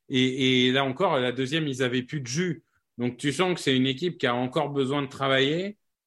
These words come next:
parce que, euh, voilà, le, le coaching n'est pas toujours inspiré en attaque.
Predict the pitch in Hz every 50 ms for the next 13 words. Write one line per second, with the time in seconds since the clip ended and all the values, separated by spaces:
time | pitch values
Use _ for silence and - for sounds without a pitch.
0 | _ _ - 127 120 - - - 151 156 160 156 135 123 120 120 117 117 117 117
1 | 117 117 117 117 117 117 135 143 135 123 120 127 135 135 139 139 147 143 135 175
2 | 165 - 160 175 165 139 131 - - 175 165 170 - - 175 165 156 165 151 147
3 | 139 - - 160 151 151 147 143 139 131 127 123 160 170 190 196 - -